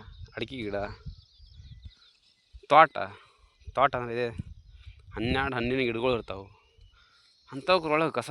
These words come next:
ಬಂದ್ರೂ ನಡೀತೈತಿ. Actually ಅವಕ್ಕೊಳಗೆಲ್ಲ ಕಸ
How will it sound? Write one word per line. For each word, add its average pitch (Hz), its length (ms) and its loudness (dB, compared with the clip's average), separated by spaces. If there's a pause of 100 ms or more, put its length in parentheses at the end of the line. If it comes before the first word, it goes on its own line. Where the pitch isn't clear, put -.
(140)
ಬಂದ್ರೂ 131 340 -2 (1500)
ನಡೀತೈತಿ. 131 420 -2 (2500)
Actually 156 300 -4
ಅವಕ್ಕೊಳಗೆಲ್ಲ 143 560 0
ಕಸ 113 120 -2